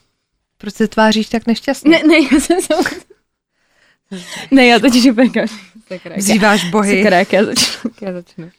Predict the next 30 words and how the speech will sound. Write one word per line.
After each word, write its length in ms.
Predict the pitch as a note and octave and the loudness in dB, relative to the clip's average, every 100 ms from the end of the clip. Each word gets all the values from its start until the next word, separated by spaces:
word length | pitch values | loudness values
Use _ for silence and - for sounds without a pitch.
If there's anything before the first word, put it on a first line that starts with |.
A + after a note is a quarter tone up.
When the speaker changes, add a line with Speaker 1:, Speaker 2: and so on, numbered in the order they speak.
| _ _ _ - | _ _ _ -6
Speaker 2:
Ne. 220 | G3 F3 - - | -2 -2 -4 -8
Speaker 1:
Tak 200 | G#3+ - | -6 -2
já 100 | A#3+ | 0
nevím, 200 | B3 F3+ | 0 -2
tak, 140 | F#3 - | -6 -2
eh, 80 | F#3+ - - | -2 0 0
mohla 260 | A#3 A#3 | 2 4
bych 140 | B3 B3 | 2 -2
ti 120 | B3 | -2
něco, 280 | A#3 A3+ B3+ | -2 0 0
já 200 | B3+ C#4 | 0 0
nevím. 340 | A#3+ D3 D3 _ _ | 0 -2 -6 _ _
Tak 140 | - - - _ - | -10 -10 -14 _ -10
já, 80 | G3+ _ | -10 _
nějaký 340 | G3+ G#3 G#3+ | -6 -6 -8
zvukový 460 | G3+ F#3+ - G#3 - | -12 -12 -4 -4 -4
efekt, 300 | F#3+ G#3+ - | -8 -10 -10
nebo 100 | F#3+ | -12
jak 160 | - - | -8 -2
já 120 | A3+ | 0
začnu? 360 | A3 G#3 - - - - - - - _ | 0 -4 -8 -14 -8 -6 -4 -6 -8 _
Speaker 2:
Tak. 160 | - - | -6 -4
Speaker 1:
Čču. 260 | - - - - - - | -4 -6 -6 -10 -16 -4
Speaker 2:
Takhle, 240 | B3+ A3+ G#3+ | 2 4 4
Speaker 1:
Čuču 80 | |
Speaker 2:
bude 100 | A3 | 4
Speaker 1:
na 60 | A#3 | 4
Speaker 2:
to, 80 | C4 | 4
Speaker 1:
prásk. 340 | G#3+ G#3 - | 2 2 -4
Čču, 300 | - - - | -8 -6 -4